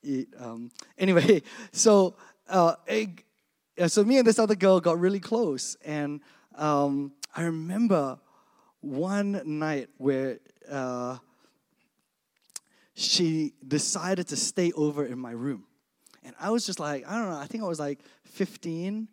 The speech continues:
probably turning sixteen. And, you know, like, no parents were around. Um, and it was, maybe it was, like, a kind of romantic evening. I don't know what it was. We were doing accounting homework.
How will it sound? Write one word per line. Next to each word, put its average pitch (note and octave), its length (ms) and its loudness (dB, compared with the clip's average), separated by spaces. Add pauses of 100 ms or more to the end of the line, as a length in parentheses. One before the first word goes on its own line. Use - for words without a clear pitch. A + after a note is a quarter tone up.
(300)
probably F#3 320 -2
turning E3+ 340 -8
sixteen. F3+ 720 -12 (640)
And, C#3 460 -6
you A3+ 140 -2
know, F#3 80 0
like, D3 140 -4
no C#3+ 160 -2
parents C3+ 440 -10
were B2 120 -6
around. A#2+ 520 -10 (500)
Um, A#2+ 520 -8 (1000)
and E3 120 -4
it E3+ 40 0
was, E3 280 -2 (160)
maybe C4+ 260 0
it F4+ 60 4
was, A3+ 100 4
like, F#3 160 -2
a E3+ 80 -2
kind F#3 300 -4
of E3 60 2
romantic D3 680 -4
evening. F3+ 380 -6
I D#3+ 100 -2
don't E3 140 -2
know D3 100 0
what C#3 140 4
it - 20 2
was. A#2+ 160 -2
We D#3+ 100 -2
were C#3 100 2
doing D#3 280 -2
accounting B2+ 480 -14
homework. B2 540 -10